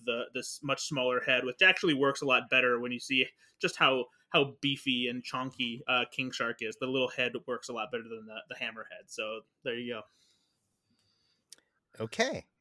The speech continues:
Speaker 2: And that does it for today's Slash Film Daily. You can find more of all of our work at slash film dot com. You can find this podcast on Apple Podcasts, Google, Overcast, Spotify, all the popular podcast apps.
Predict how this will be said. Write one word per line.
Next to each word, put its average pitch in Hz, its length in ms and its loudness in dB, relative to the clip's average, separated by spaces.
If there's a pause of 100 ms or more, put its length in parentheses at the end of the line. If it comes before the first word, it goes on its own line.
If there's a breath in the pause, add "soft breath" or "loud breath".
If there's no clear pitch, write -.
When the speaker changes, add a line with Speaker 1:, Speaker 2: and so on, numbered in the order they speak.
Speaker 2:
And 120 480 2 (340)
that 131 380 0
does 147 200 4
it 147 200 4
for 127 100 -6
today's 131 500 4
Slash 123 300 2
Film 127 140 0
Daily. 120 260 6
You 113 80 -4
can 120 120 -14
find 120 240 4 (100)
more 123 180 6
of 117 100 4
all 131 160 6
of 135 80 2
our 147 80 6
work 113 240 6
at - 80 -18
slash 107 180 2
film 107 120 -4
dot 104 100 -2
com. 104 220 0 (340 loud breath)
You 110 80 -4
can 107 60 -4
find 107 160 2
this 95 80 -8
podcast 92 480 -2
on 95 140 -4
Apple 92 280 -8
Podcasts, 95 640 -4
Google, 95 500 -2
Overcast, 95 640 -6 (320 soft breath)
Spotify, 104 560 2
all 175 120 2
the 240 80 4
popular 120 340 4
podcast 107 460 4
apps. 107 260 4